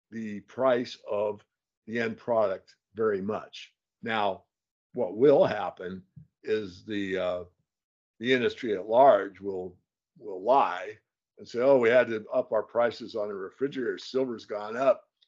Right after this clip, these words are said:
so much," and people won't know that, you know, it's only using eight dollars worth of silver now. It's using thirty-two. Uh, and the company that's selling refrigerators will not tell you that. They will just broadcast that silver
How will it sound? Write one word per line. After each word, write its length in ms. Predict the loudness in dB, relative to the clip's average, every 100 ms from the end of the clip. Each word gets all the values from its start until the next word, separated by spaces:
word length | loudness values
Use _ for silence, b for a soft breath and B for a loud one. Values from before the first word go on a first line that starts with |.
| _ _
so 400 | -14 0 4 4
much," 460 | 6 6 6 2 -10
and 120 | -10
people 320 | -8 -4 -4
won't 240 | -4 -6 -10 _
know 420 | -2 0 -2 -6 -20 _ _ _ _ -8
that, 300 | -2 -2 -4
you 100 | -10
know, 100 | -8
it's 140 | -6
only 200 | -4 -4
using 280 | -4 -4 -4
eight 160 | -4 0
dollars 300 | 2 0 -2
worth 140 | -12
of 80 | -14
silver 380 | -6 -4 -4 -6
now. 240 | -6 -8
It's 160 | -8 -14
using 260 | -18 -20 _
thirty-two. 720 | -2 -2 -6 -2 2 2 0 -10 _ _ _ _ _ _
Uh, 340 | -2 0 0 -2
and 160 | -2
the 160 | -2 -6 -6
company 420 | 0 0 0 -2
that's 220 | -2 -2
selling 220 | -4 -4 -6
refrigerators 600 | -8 -4 -2 -4 -8 -12
will 80 | -12
not 240 | -12 -6
tell 180 | 2 2
you 60 |
that. 520 | 2 _ _ _ _ -8
They 60 |
will 200 | -6 -8
just 300 | -8 -10 -8
broadcast 640 | -2 0 0 -2 -8 -8 -10
that 120 | -12
silver 380 | -6 -4 -6